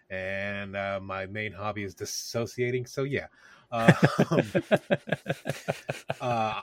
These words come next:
Speaker 1: I've done plenty of that. Uh,
Speaker 2: Yeah.
Speaker 1: but, um, no, it's just, it, it, it, it, it, this is one of those, like, I, like, I, I was already thinking halfway through, I was like, "I'm gonna listen to this, like, multiple times," because, like,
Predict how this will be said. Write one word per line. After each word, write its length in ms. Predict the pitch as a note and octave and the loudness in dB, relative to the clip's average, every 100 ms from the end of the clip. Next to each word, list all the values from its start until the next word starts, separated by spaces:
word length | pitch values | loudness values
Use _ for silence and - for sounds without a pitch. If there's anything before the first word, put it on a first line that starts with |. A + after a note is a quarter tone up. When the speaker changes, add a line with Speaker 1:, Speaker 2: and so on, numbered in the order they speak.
| - | -2
Speaker 1:
I've 80 | G2 | 2
done 300 | F#3 B2+ B2 | 4 4 2
plenty 180 | A2 | 2
of 80 | C3 | 4
that. 280 | D3 A2 A2+ - - - - | 6 4 2 -8 -20 -20 0
Uh, 60 | B2+ | 8
Speaker 2:
Yeah. 320 | B2 A#2+ G#2+ | 12 12 10
Speaker 1:
but, 180 | G2+ A#2+ | 8 8
um, 420 | A#2+ A#2 A2 G#2 - | 8 6 2 -4 -2
no, 200 | E3 F#3 | 6 8
it's 140 | A#2 - | 8 4
just, 240 | A#2+ - | -2 -2
it, 140 | C3+ D3 | -6 -2
it, 140 | C3+ - | -2 0
it, 160 | C#3 - | 0 0
it, 200 | C3 B2 - - | -2 -2 -6 -10
it, 200 | B2+ B2+ _ _ _ - _ - | -8 -8 _ _ _ -20 _ -6
this 240 | B2 E3 | 0 0
is 80 | E3+ | 4
one 140 | G3 | 6
of 60 | D#3 | 8
those, 200 | C#3 B2+ | 6 4
like, 280 | C3 B2+ - - | 2 0 -2 4
I, 240 | A#2 A2+ - | 6 6 4
like, 240 | A2 G2 - | -4 -4 -10
I, 200 | A2 B2 | -2 0
I 20 | |
was 140 | A2+ B2+ | 2 2
already 220 | A#2+ A2 | 2 2
thinking 360 | - B2 G#2+ | -2 -6 -6
halfway 420 | F2+ - A#2+ A2+ G2 | -2 2 4 2 -4
through, 160 | A2+ | -4
I 40 | G#2+ | -2
was 80 | |
like, 180 | A2+ A2 - | -2 -2 -4
"I'm 100 | E3 | -4
gonna 160 | A3+ G3 | -2 0
listen 280 | A#2+ - G#2 | 0 -2 -8
to 60 | |
this, 220 | G2+ G2 | -4 -2
like, 160 | G2 F2+ | -2 -4
multiple 560 | G2 G2 - G#2 F2+ - _ _ _ _ _ _ _ _ _ - | -8 -10 -8 -10 -10 -12 _ _ _ _ _ _ _ _ _ -8
times," 420 | A2 G2 G2+ G2 | -2 0 -2 -6
because, 260 | G2 F#2+ G2 | -10 -10 -8
like, 180 | F#2 | -8